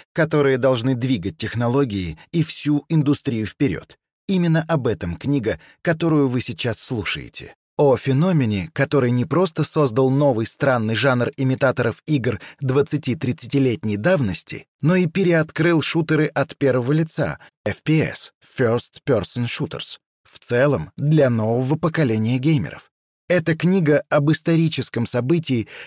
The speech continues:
которое прямо сейчас, на нашем веку и на наших глазах, преобразовывает индустрию. Об этом исследователи и эссеисты будут рассказывать молодому поколению геймеров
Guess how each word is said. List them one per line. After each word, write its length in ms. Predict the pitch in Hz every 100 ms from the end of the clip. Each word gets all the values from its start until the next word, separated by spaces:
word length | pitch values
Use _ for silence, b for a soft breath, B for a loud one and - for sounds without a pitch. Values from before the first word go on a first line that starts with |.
| -
которое 400 | 151 170 156 143
прямо 440 | 139 127 135 151
сейчас, 640 | - 120 - 127 95 - B B -
на 160 | 139
нашем 400 | 127 131 135 120
веку 480 | 104 87 104 139 147
и 120 | - 135
на 160 | 113
наших 360 | 113 131 - 87
глазах, 580 | 82 90 85 139 - - _ _ _ -
преобразовывает 1000 | 120 117 117 135 165 196 180 170 160 - -
индустрию. 880 | 139 127 117 - - 110 76 65 - _ _ _ _ _ _ _
Об 260 | 123 127
этом 300 | 170 165 160 160
исследователи 760 | 143 - 135 139 127 127 113 -
и 180 | 123
эссеисты 640 | 110 - 123 135 - 127 110 B B
будут 320 | 135 147 139
рассказывать 640 | 131 131 - 156 147 135 -
молодому 520 | 131 127 120 147 135
поколению 600 | - 120 123 139 127 110
геймеров 540 | 101 139 135 120 101